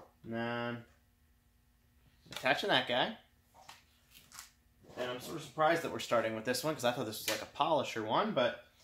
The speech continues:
um, it says not. It says that this is the one we do. And then we put a nickel-sized amount of the polish here. Okay, I'd say it's about a nickel, give or take.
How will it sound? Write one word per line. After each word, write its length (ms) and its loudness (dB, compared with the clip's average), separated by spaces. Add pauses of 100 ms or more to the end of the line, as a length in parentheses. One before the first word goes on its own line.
(220)
um, 420 -2
it 160 -12
says 280 -6
not. 320 2
It 60 -12
says 220 -6
that 180 -6
this 200 -10
is 80 -14
the 60 -10
one 180 -8
we 100 -6
do. 500 -2 (640)
And 80 -8
then 60 -4
we 80 -2
put 180 -2
a 80 0
nickel-sized 800 4
amount 760 4
of 580 4
the 80 -4
polish 580 4
here. 400 0 (1120)
Okay, 100 -12
I'd 220 -12
say 160 -10
it's 160 -10
about 220 2
a 40 -2
nickel, 460 6 (540)
give 160 -4
or 60 2
take. 500 4